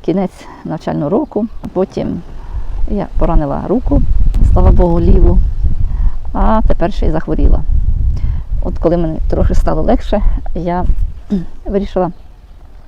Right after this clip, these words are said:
поспіхом вам, е, розповісти, що там на городі, як там рослини, висаджені із розсади в різні періоди, але от приблизно пройшло вже від трьох до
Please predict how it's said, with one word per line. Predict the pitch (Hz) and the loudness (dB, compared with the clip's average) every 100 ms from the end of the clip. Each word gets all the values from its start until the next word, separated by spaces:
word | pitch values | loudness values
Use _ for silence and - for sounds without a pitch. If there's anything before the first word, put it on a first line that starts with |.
| - - - - - - - | -20 -20 -20 -20 -20 -8 -2
поспіхом | 196 - - 170 165 - | -2 -4 -6 -4 -6 -6
вам, | 170 170 175 | -4 -2 -2
е, | 170 - - - - - - - 143 - | -6 -12 -20 -20 -20 -18 -14 -12 -12 -10
розповісти, | 175 - 170 - 285 - - - - - - - | -10 -8 -8 -4 -4 -4 -16 -20 -20 -20 -20 -20
що | - 208 | -8 -4
там | 190 180 - | -4 -6 -10
на | - 180 | -6 -2
городі, | 190 180 139 - - - - | -2 -2 -4 -10 -14 -20 -10
як | 196 185 | -6 -6
там | - 170 | -4 -8
рослини, | 160 - 247 254 | -6 -2 0 0
висаджені | 180 190 - 175 170 - | -2 -6 -6 -6 -6 -6
із | 165 151 | -6 -6
розсади | 170 180 233 285 240 - - - - | -8 -6 -4 -2 -4 -6 -16 -16 -12
в | - | -4
різні | 247 220 - | -2 0 -2
періоди, | 214 359 247 196 | 0 0 0 -2
але | - 180 220 233 - - - | -4 -4 -4 -6 -8 -12 -10
от | 214 - - | -10 -10 -8
приблизно | 180 190 196 175 190 - | -4 -2 -2 -4 -6 -10
пройшло | - 160 190 | -10 -6 -4
вже | 165 151 170 - - - - | -4 -6 -10 -16 -20 -20 -12
від | 151 165 - - - | -6 -4 -6 -16 -14
трьох | - 302 269 | -4 -2 -2
до | 180 170 170 | -2 -4 -6